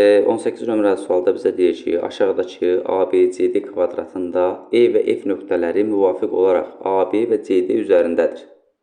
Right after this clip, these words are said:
Tərəflər üzərindədir. Yəni, bax, bu A ilə E, A B, A B və C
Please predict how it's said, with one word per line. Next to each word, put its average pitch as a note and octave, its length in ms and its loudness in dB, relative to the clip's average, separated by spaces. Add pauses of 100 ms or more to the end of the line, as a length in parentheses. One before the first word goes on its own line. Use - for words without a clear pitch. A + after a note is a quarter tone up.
(100)
Tərəflər - 400 -2
üzərindədir. E2 560 0 (880)
Yəni, F2+ 320 -8
bax, F2+ 220 -8
bu F2+ 100 0 (160)
A F#2+ 160 -2
ilə F2 240 -4
E, F2+ 160 4
A F2+ 240 2
B, F2+ 160 4 (640)
A F2 240 0
B F#2 160 0
və F#2 80 2
C G2 160 -2